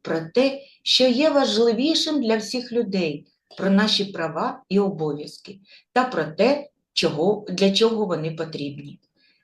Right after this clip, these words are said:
Діти, а що ж таке право? Так, право — це можливість людини мати все необхідне їй для нормального існування і розвитку. Це те, що вам повинні забезпечити дорослі,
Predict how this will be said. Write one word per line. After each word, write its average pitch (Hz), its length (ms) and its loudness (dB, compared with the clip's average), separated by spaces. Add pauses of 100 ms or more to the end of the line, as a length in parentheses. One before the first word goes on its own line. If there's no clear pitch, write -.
(300)
Діти, 160 460 0
а 202 120 -2
що 302 220 4
ж 320 120 -2
таке 392 300 2
право? - 480 2 (1500)
Так, 165 680 2
право — 160 540 2
це 233 140 4
можливість 247 600 2
людини 240 680 -2
мати 208 380 -4
все 226 320 -2
необхідне 196 920 -2 (260)
їй 208 460 -6
для 196 160 2
нормального 254 640 0
існування 185 720 -2 (120)
і 294 120 -4
розвитку. 151 640 -4 (580)
Це 294 260 6
те, 381 220 4
що - 160 2
вам 330 220 2
повинні 277 500 2
забезпечити 208 720 0
дорослі, 220 720 0